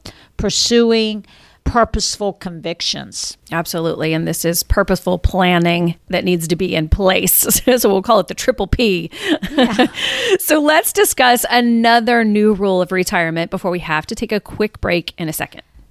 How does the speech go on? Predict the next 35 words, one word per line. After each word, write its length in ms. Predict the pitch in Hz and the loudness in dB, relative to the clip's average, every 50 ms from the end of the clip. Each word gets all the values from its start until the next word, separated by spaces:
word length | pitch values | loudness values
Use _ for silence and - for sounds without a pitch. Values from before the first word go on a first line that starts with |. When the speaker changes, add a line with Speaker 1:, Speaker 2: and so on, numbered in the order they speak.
| _ - 240 | _ -2 0
Speaker 1:
Okay, 560 | 262 269 - - 202 165 156 - - - 202 - - | 0 0 0 0 0 0 0 -2 -6 -8 -12 -6 -2
I 280 | - 240 254 285 311 | 0 2 2 2 2
would 200 | 320 330 330 320 | 0 -2 -4 -4
say 460 | - - - - 277 247 247 247 233 | -4 -8 -6 -2 0 0 0 0 0
it's 160 | 220 202 - - | -2 -4 -6 -8
personalization 1040 | _ - - 254 254 254 - - 269 269 269 262 262 254 233 226 226 - - 226 | _ -4 0 0 0 0 0 -2 -4 -4 -6 -4 -2 -2 -2 -2 -2 -2 -4 -4
and 180 | 214 214 196 180 | -4 -4 -6 -6
intimacy. 880 | 147 190 220 214 - - 214 180 156 147 - - 165 131 120 - - - - - - | -6 -6 -6 -6 -6 -8 -8 -8 -8 -10 -10 -8 -10 -10 -12 -14 -18 -20 -20 -14 -10
And 160 | 196 208 208 | -8 -4 -4
I 140 | 220 226 233 | -2 -2 -2
know 220 | 226 226 220 214 | -2 0 0 0
that 180 | 190 190 190 185 | 0 0 -2 -2
sounds 300 | - 220 202 202 190 - | -2 -4 -4 -4 -4 -6
strange 480 | - - 208 190 185 185 175 156 - | -6 -4 -2 -2 -2 -4 -6 -8 -8
coming 280 | - 208 185 190 190 185 | -6 -6 -6 -6 -6 -6
out 140 | 185 180 175 | -6 -6 -6
of 80 | 165 | -6
a 60 | 170 160 | -10 -10
financial 640 | - 190 170 175 175 180 175 175 - - 175 160 | -10 -10 -10 -8 -10 -10 -12 -10 -10 -10 -10 -10
planner. 600 | - - - 190 185 180 170 170 160 151 147 - - - - - - - | -10 -12 -10 -10 -8 -8 -8 -8 -10 -10 -12 -12 -16 -20 -20 -18 -10 -4
And 100 | - 262 | -2 0
what 140 | 269 294 302 | 2 2 4
I 120 | 311 302 | 2 2
mean 380 | 277 285 311 330 339 359 349 294 | 2 0 -2 -2 -2 -2 -4 -2
by 240 | 233 240 220 214 185 | 0 0 0 0 0
that, 500 | 196 190 185 180 180 180 196 202 - - - | 0 0 2 2 2 0 0 -2 -4 -6 -4
uh, 220 | 208 214 208 208 | 0 0 0 0
when 220 | 202 214 247 233 240 | 0 -2 -4 -2 -2
I 120 | 233 233 | -4 -4
say 680 | 220 - - - - 262 262 269 269 277 285 285 262 - - - - - _ _ | -4 -6 -8 -4 -2 0 0 0 0 0 -2 -4 -6 -10 -16 -20 -20 -20 _ _
it's 320 | - - 277 294 - - 330 | -10 -6 -6 -4 -4 -2 -4
about 500 | 285 226 - - 226 269 427 480 - - | -4 -2 0 2 2 2 2 0 -2 0
getting 400 | - 302 294 302 294 277 269 262 | 2 2 4 4 2 0 -2 -4
into 480 | - - 254 247 226 - - 247 240 | -4 -2 -4 -2 -2 -2 -4 -4 -4
deeper 880 | 190 165 151 - 226 254 269 269 269 - 247 247 226 202 196 190 185 | -6 -6 -6 -4 -2 -2 0 -2 -2 -2 0 0 2 2 2 0 -2